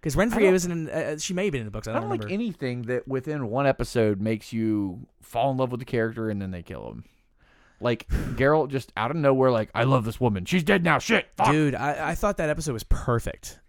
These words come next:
Speaker 2: Yeah, it
Speaker 1: Um,
Speaker 2: didn't, it didn't catch
Speaker 1: I
Speaker 2: me.
Speaker 1: loved it, especially 'cause the woman who plays Renfrey, I, that does it for me. But, uh, also, I liked how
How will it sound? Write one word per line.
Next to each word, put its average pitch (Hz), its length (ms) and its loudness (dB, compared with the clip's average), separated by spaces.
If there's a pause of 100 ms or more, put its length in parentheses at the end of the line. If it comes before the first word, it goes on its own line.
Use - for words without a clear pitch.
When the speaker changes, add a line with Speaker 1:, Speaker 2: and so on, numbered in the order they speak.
(160)
Speaker 2:
Yeah, 127 60 0
it 101 320 0
Speaker 1:
Um, 95 60 -4
Speaker 2:
didn't, - 280 -10
it 208 100 -10
didn't 208 180 -10
catch - 140 4
Speaker 1:
I 165 140 4
Speaker 2:
me. 151 80 2
Speaker 1:
loved 123 400 2
it, 113 160 -4
especially 143 480 -2
'cause 117 220 -6 (540)
the 127 80 -2
woman 147 220 -2
who 117 60 -2
plays 120 280 0
Renfrey, 101 400 -6
I, 123 360 -4 (120)
that 123 300 -4 (140)
does 98 180 -8
it - 100 -20
for 69 100 -20
me. - 260 -20 (120)
But, 104 220 -2
uh, 95 340 -6
also, 175 280 0
I 156 80 0
liked 160 300 2
how 160 400 0